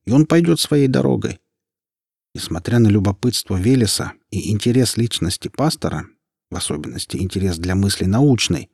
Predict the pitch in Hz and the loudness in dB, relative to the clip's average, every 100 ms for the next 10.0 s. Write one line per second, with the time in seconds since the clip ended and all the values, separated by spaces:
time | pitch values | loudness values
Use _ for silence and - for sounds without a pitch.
0 | _ _ _ _ _ _ _ - - - | _ _ _ _ _ _ _ -14 -12 -6
1 | - 156 - - 127 - 101 - 98 92 | -2 -2 -4 -8 -8 -8 -10 -8 -8 -6
2 | 92 98 92 82 _ _ _ _ _ _ | -4 -2 -4 -6 _ _ _ _ _ _
3 | _ _ _ 92 87 - 151 147 - 120 | _ _ _ -8 -6 -2 0 0 0 4
4 | 117 104 95 98 107 - 92 92 95 98 | 4 4 0 0 0 0 -2 -2 -2 -2
5 | 90 73 - _ _ - - 90 - 98 | -2 -6 -14 _ _ -16 -10 -6 -6 -4
6 | 92 92 87 - 90 87 87 - - 143 | -2 -2 -4 -6 -6 -4 -4 -4 -2 -2
7 | 151 - 117 113 - _ _ - 117 - | -2 -2 -2 -2 -6 _ _ -6 -4 -4
8 | - 127 113 98 - 87 92 87 82 82 | -2 0 2 0 -2 -2 -2 -2 -4 -6
9 | 76 80 78 - - 78 69 64 - | -6 -6 -8 -10 -10 -12 -12 -14 -18